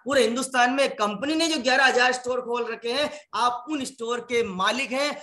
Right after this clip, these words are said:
आप वहां पर जाकर अपना business, अपना network को growth कर सकते हैं, अपनी team का निर्माण कर सकते हैं सर। खाली time का उपयोग करें,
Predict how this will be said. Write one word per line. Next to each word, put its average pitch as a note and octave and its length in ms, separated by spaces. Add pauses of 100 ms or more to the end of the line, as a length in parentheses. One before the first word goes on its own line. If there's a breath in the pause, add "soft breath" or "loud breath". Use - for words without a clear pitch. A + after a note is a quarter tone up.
(140 loud breath)
आप A#3 300
वहां A3+ 240
पर A#3 160
जाकर G#3 380
अपना G#3+ 260
business, G3 460
अपना F#3+ 280 (420)
network G3+ 380
को A3 180
growth G#3+ 300
कर G#3 100
सकते G3 320
हैं, A#3 260
अपनी G3+ 220
team A#3+ 300
का G#3+ 120
निर्माण G3 360
कर G3 140
सकते E3 340
हैं C3+ 60
सर। B2 120 (1000)
खाली C4+ 260
time E4+ 320
का F4 60
उपयोग E4 340
करें, D4 340